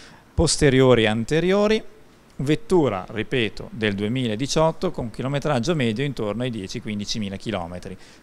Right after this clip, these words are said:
Prezzo diciassettemilacinquecento euro, extra sconto di mille euro se finanziate l'acquisto qua da noi. Quindi questa splendida C quattro Picasso, macchina ideale per partire in vacanza,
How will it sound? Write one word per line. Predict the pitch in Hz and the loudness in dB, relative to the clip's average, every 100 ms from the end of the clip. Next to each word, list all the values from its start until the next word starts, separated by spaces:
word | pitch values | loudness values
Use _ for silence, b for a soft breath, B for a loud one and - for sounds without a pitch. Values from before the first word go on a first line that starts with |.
| - | -2
Prezzo | 156 143 - | 0 0 -2
diciassettemilacinquecento | 120 117 123 127 113 123 127 113 - 113 117 - 127 120 151 | -6 -6 -4 -4 -4 -4 -4 -4 -6 -6 -6 -4 -6 -2 0
euro, | 170 185 196 190 B B - | 2 2 0 -2 B B -2
extra | 165 - 160 | -2 0 -2
sconto | 131 - 147 131 117 | -2 0 0 0 -2
di | 110 | -2
mille | 120 147 131 123 | 0 2 4 6
euro | 123 113 101 | 6 4 2
se | - 107 | -2 -4
finanziate | 117 110 104 117 110 113 | -4 -4 0 2 2 0
l'acquisto | 101 - 117 - | -4 -6 -8 -6
qua | 110 127 | -4 -2
da | 143 | 0
noi. | 175 202 220 B B B B B _ - - _ - - - - | 0 0 -2 B B B B B _ -20 -20 _ -20 -20 -20 -20
Quindi | - 131 107 | -6 -4 -4
questa | 113 101 | -6 -8
splendida | 104 - 131 127 107 | -10 -4 -4 -2 -4
C | - - | -4 -4
quattro | 135 117 - 107 | 0 0 0 -6
Picasso, | 104 127 113 110 - 90 - 185 | -4 -2 0 -2 -6 -10 -14 -6
macchina | 117 117 110 | -4 -2 -4
ideale | 104 107 107 98 | 0 2 2 0
per | 98 | -4
partire | - 101 - 117 | -4 -4 -4 -2
in | 113 | 2
vacanza, | 127 147 151 170 160 - | 2 4 2 0 0 -2